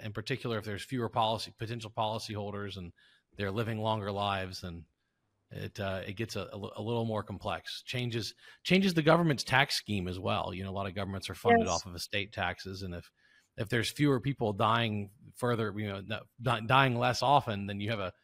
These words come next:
Speaker 1: you have another, you have a revenue problem 'cause they're also pulling down social services, and there's riots in the streets in France every time they talk about changing the retirement age by a year. I'm like, "By a year?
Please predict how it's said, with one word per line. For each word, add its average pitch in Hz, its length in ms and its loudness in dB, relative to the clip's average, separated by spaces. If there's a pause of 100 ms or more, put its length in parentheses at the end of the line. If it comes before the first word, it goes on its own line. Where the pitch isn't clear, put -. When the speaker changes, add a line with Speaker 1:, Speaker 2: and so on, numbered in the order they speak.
(260)
Speaker 1:
you 110 140 0
have 113 80 2
another, 110 440 -2
you 113 80 -2
have 104 100 -2
a 98 40 -4
revenue 120 380 2
problem 90 380 0
'cause 98 180 -8
they're 101 160 0
also 101 460 2 (100)
pulling 104 260 0
down 95 240 -2
social 117 340 -4
services, 95 540 -4
and 85 140 -10 (460)
there's 113 260 2
riots 120 440 4
in 113 60 -2
the 101 100 0
streets 123 380 -2
in 90 80 -4
France 110 440 -2
every 104 160 -2
time 113 120 -2
they 95 100 -2
talk 104 260 0
about 95 240 -2
changing 113 360 2
the 101 80 -2
retirement 110 460 0
age 98 260 -2
by 98 140 4
a 90 60 2
year. 95 520 0 (560)
I'm 135 140 2
like, 127 260 4 (300)
"By 143 220 10
a 147 100 10
year? 113 640 6